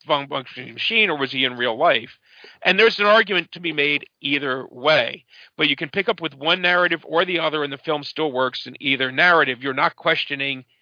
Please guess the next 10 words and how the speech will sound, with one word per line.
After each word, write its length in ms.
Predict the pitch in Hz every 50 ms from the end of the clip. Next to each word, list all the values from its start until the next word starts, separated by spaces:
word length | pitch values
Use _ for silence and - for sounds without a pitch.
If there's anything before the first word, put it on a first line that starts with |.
| _ _ _ _ _ _ _ _ _
absolutely 540 | 170 170 170 - - 151 156 151 - 147 135
everything 360 | 131 120 123 123 - - 120
in 80 | 104 98
the 60 | 95
film. 180 | - - - - _ _ _ _ _ _ _ _ _ _ _ _ _ _ _ _ _
And 120 | - 143 139
here, 220 | 127 202 214 214
because 540 | 185 170 160 - 175 160 139 131 - - - _ -
it 160 | 165 156 143
is 220 | 143 143 - -